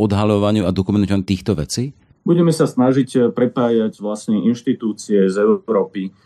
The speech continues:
Speaker 2: ehm, na ik-, ukrajinské inštitúcie tak, aby, eh, dokázali zvyšiť, eh, tú svoju kapacitu pri dokumentovaní týchto zločinov, hej. Čiže <clears throat> budeme vlastne aj pôsobiť ako taký kanál neformálnej diplomacie,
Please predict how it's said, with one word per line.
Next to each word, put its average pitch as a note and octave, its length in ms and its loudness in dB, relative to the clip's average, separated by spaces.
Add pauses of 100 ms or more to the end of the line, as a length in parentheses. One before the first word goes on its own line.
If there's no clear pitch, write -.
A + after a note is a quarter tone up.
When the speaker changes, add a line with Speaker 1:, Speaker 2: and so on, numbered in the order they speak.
(220)
Speaker 2:
ehm, F#2+ 520 2
na G2 160 4
ik-, - 220 -4
ukrajinské G#2 500 2
inštitúcie G2+ 560 0
tak, G2+ 240 2
aby, F#2+ 240 2
eh, F#2 40 -6 (280)
dokázali G2+ 560 2
zvyšiť, G#2+ 480 0
eh, F#2+ 160 4
tú - 80 -14
svoju G#2+ 300 2
kapacitu G2+ 760 -4 (400)
pri G2+ 180 4
dokumentovaní D#2+ 800 0
týchto - 240 0
zločinov, - 640 2
hej. D#2+ 160 0
Čiže G2+ 260 2 (220)
<clears throat> D3 320 2
budeme A2 400 2 (220)
vlastne F#2+ 420 0
aj F#2 80 0
pôsobiť G2+ 480 0
ako - 400 -4
taký F#2 400 0
kanál F#2+ 540 0
neformálnej F#2 880 2
diplomacie, F2 840 0